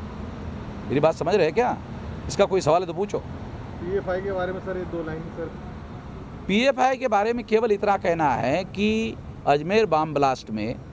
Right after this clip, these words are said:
Speaker 1: आरएसएस के कार्यकर्ता को आजीवन कारावास हुआ, पीएफ़आई के किसी कार्यकर्ता को आजीवन कारावास हुआ, ऐसा कोई सबूत अभी तक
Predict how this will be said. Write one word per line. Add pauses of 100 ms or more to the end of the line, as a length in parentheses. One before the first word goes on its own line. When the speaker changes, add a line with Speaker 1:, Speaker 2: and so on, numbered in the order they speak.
(1700)
Speaker 1:
आरएसएस
के
कार्यकर्ता
को
आजीवन
कारावास
हुआ, (280)
पीएफ़आई
के
किसी
कार्यकर्ता
को
आजीवन
कारावास
हुआ, (1000)
ऐसा
कोई
सबूत
अभी
तक